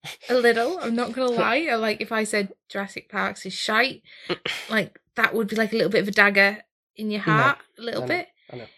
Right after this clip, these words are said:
Speaker 1: Um, and I think for me, obviously, I've grown up with this film.
Speaker 2: Mm-hmm.
Speaker 1: I've always wanted a Noah.
Speaker 2: Mm-hmm.
Speaker 1: Um, that was, like, my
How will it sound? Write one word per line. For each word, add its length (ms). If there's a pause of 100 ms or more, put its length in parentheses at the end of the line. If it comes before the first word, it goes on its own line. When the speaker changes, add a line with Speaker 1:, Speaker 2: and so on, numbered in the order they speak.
(180)
Speaker 1:
Um, 400 (1300)
and 280
I 200
think 480 (340)
for 60
me, 320
obviously, 260
I've 220
grown 240
up 100
with 100
this 180
film. 440
Speaker 2:
Mm-hmm. 220 (560)
Speaker 1:
I've 240
always 280
wanted 280
a 40
Noah. 380 (540)
Speaker 2:
Mm-hmm. 180 (320)
Speaker 1:
Um, 460 (680)
that 260
was, 340
like, 300
my 500